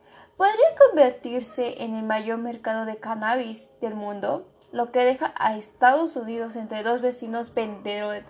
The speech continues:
vendedores de marihuana. La votación en la Cámara de Diputados, trescientos dieciséis a ciento veintinueve, se produjo más de dos años después de que la Corte Suprema de México dictaminó que la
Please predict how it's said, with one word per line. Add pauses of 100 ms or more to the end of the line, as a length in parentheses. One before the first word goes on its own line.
vendedores
de
marihuana. (1300)
La
votación
en
la
Cámara
de
Diputados,
trescientos
dieciséis
a
ciento
veintinueve, (140)
se
produjo
más
de
dos
años
después
de
que
la
Corte
Suprema
de
México (840)
dictaminó
que
la